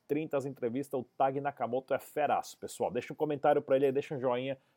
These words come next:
deixa um salve pra ele também. E a Sabrina, que tá no Rio, vai, também vai fazer vários eventos aí muito em breve, tá ok, pessoal? E olha só, pra quem não conhece a plataforma Changely, você pode tá trocando uma, fazendo uma troca instantânea de criptomoedas, né? Se você não sabe usar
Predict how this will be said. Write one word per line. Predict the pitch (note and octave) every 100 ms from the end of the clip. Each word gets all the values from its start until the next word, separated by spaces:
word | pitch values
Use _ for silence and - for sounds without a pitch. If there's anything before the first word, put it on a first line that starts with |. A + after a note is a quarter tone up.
| -
deixa | B2 C3 C#3+
um |
salve | - C3+ C3 C3
pra | B2+
ele | B2 C3
também. | C#3+ B2+ D3
E |
a |
Sabrina, | C#3+ F3 B2+ C#3 E3
que | -
tá | C#3
no | E3
Rio, | B2+ D3 _ _ -
vai, | G#2
também | C3+ A#2+ B2
vai | B2
fazer | - A#2 A#2
vários | A2+ C3 C3
eventos | A#2 B2 -
aí | B2
muito | B2+ D3+ -
em | - E3+
breve, | C#3 A2+ G#2+ F#2+
tá | -
ok, | F#2 A#2+
pessoal? | - - C3 - _ -
E |
olha | F3 G#3
só, | D3+
pra | - C#3
quem | C3 G3
não |
conhece | F#3 F#3 -
a | D3
plataforma | - D#3+ D#3 - C#3+ D#3+ -
Changely, | - D3+ D#3 E3 - _ _ _
você | C3+ C3+ D#3+
pode | - C#3+ C#3+ C#3
tá | - C#3 C3+ C3 - _ -
trocando | F3 F3+ G3+
uma, | G#3+ F3
fazendo | - F3+ A3+
uma | A3
troca | - A3 A#3
instantânea | B3 - - B3+ D#3+ G3+ A3+
de | E3
criptomoedas, | - G3+ G#3+ F#3 F#3
né? | D#3+
Se | D#3
você | D#3+ D#3+
não | A3 A3
sabe | - F3+ F3
usar | C#3 A#2 C#3 C3+